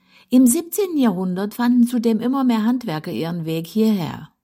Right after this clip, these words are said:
Heute zählt die Siedlung der sogenannten Weberhäuser zu den ältesten erhaltenen Wohnquartieren der Stadt.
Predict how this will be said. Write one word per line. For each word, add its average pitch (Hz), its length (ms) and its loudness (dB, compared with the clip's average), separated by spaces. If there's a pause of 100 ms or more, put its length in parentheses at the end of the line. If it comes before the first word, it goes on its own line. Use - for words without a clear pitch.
(680)
Heute 156 420 2
zählt 226 300 2
die 196 80 -4
Siedlung 180 480 -4
der 175 140 -6
sogenannten 156 560 -6
Weberhäuser 160 640 -4
zu 156 140 -4
den 147 260 -4
ältesten 226 540 0
erhaltenen 170 880 -4
Wohnquartieren 165 880 -4
der 160 100 -4
Stadt. - 560 -12